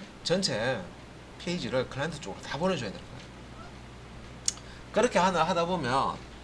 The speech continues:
이제 트래픽이 전승-, 증가되죠. 그러니까 이제 왔다 가나, 왔다 갔다 하는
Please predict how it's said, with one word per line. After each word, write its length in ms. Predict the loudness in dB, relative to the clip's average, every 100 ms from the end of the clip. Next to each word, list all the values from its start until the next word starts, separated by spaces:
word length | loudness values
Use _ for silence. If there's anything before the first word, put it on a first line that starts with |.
| -14 -14 -14 -14 0
이제 180 | 2 2
트래픽이 560 | 2 2 4 2 2 -4 -10 -12 -12 -12 -14 -14 0
전승-, 340 | 2 2 0
증가되죠. 480 | 0 0 0 -2 -10 -10
그러니까 260 | -10 0 0
이제 240 | 2 -2 -2 -4
왔다 240 | -4 2 4
가나, 340 | 6 4 4 2
왔다 260 | -4 2 4
갔다 280 | 4 4 2
하는 520 | 4 2 2 2